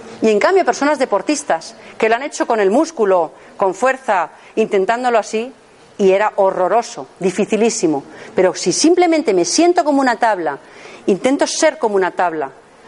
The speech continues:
oler como una tabla, mentalizarme,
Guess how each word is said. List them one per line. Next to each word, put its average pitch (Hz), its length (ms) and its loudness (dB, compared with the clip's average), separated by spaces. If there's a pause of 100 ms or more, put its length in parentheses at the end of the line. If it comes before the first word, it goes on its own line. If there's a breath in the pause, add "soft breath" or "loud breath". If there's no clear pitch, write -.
oler 214 440 2
como 175 160 -2
una 175 160 0
tabla, 165 440 -2 (1080)
mentalizarme, 196 840 0